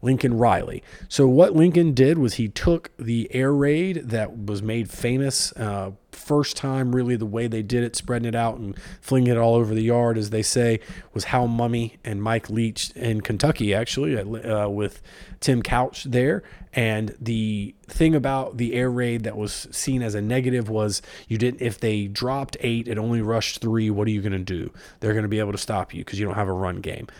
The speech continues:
Well, what Lincoln Riley did, uh, he originally designed this at E C U, uh, when he was offensive coordinator there,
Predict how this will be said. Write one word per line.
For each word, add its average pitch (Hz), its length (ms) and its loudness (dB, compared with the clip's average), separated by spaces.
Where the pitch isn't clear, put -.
Well, 107 380 2
what 107 240 4
Lincoln 123 300 6
Riley 123 320 10
did, 127 460 8
uh, 98 200 2
he 107 160 2
originally 107 340 4
designed 110 360 4
this 110 160 2
at 95 240 -4
E 117 80 4
C - 220 2
U, 107 280 4
uh, 107 180 2
when 107 140 4
he 117 80 6
was 104 100 4
offensive 113 360 2
coordinator 110 360 4
there, 127 240 8